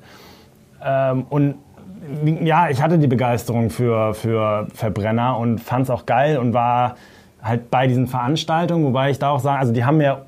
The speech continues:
auch sehr viel geholfen, ohne Frage, aber es, es war auch am Anfang sehr viel Spaß dabei,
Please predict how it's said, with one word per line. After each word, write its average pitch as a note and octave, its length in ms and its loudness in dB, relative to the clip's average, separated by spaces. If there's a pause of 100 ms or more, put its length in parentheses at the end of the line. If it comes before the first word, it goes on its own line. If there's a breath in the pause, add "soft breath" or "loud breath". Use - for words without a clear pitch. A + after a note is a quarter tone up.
(140)
auch C3 160 -4
sehr D3 180 2
viel D3+ 140 0
geholfen, F#3 560 0
ohne C3+ 160 0
Frage, D3 540 0 (540 loud breath)
aber C3 880 0 (500 loud breath)
es, - 300 -8
es - 200 -10 (520)
war D3 240 2
auch C#3+ 120 -6
am B2+ 100 -4
Anfang D3+ 500 0
sehr D3 200 2
viel D3 200 0
Spaß E3+ 400 0
dabei, G3 440 -2